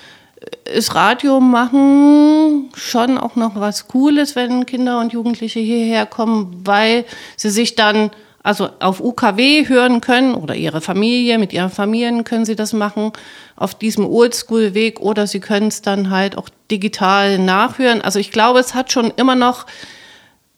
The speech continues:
einen Reiz für Kinder und Jugendliche, Medien selber herzustellen und selbst aktiv, äh, sich darin wiederzufinden, so.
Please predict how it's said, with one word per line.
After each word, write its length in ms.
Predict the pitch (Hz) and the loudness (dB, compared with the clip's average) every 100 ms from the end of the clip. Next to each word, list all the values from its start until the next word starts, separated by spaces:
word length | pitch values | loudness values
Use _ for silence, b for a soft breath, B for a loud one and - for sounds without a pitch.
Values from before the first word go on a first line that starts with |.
| _ _ _ _ _ _ _ _ - | _ _ _ _ _ _ _ _ -2
einen 260 | 220 233 | 2 4
Reiz 680 | 220 196 226 302 330 - - | 4 4 4 4 2 -2 -6
für 160 | - 254 | -2 -2
Kinder 280 | 262 269 240 | 2 2 2
und 100 | 233 | 0
Jugendliche, 500 | 226 240 226 226 220 | 0 0 0 -2 0
Medien 800 | 214 240 233 247 233 226 226 208 | 2 2 2 2 4 2 2 2
selber 460 | 196 202 226 220 | 2 2 2 0
herzustellen 840 | 208 202 208 208 202 - 190 196 | 0 0 -2 -4 -6 -2 -2 -2
und 180 | - 185 | -4 -4
selbst 460 | 185 175 208 - - | -2 -2 -2 -6 -12
aktiv, 920 | 180 - 196 208 208 - - - - | -14 -10 -6 -4 -4 -6 -20 -20 -12
äh, 340 | - 95 139 | -10 -8 -8
sich 240 | 185 208 202 | -4 -2 0
darin 320 | 196 196 202 | 2 4 4
wiederzufinden, 760 | 190 208 - 170 180 156 151 143 | 4 4 2 -2 -2 -2 -4 -4
so. 280 | 170 156 | -4 -4